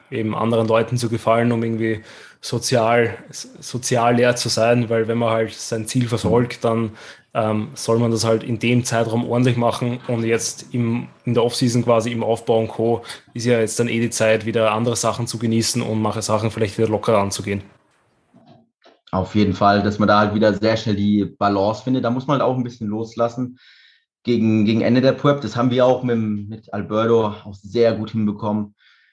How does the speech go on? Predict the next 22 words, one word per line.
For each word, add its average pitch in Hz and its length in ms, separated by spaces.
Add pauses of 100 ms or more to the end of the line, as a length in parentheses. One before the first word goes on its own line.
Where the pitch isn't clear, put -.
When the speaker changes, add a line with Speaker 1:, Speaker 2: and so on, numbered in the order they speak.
(160)
Speaker 2:
dass - 160
wir 110 80
halt 101 120
echt 110 240
direkt 107 420
danach 101 400
halt 101 200
auch, 101 360 (360)
wenn's 123 240
ums 139 240
Tracken 104 480
geht, 104 460
dass 98 140
wir 101 60
da 98 160
einfach 101 240
lockerer 98 460
wurden, 101 340
wenn's 107 200
mal 110 100
darum 104 260
geht, 104 320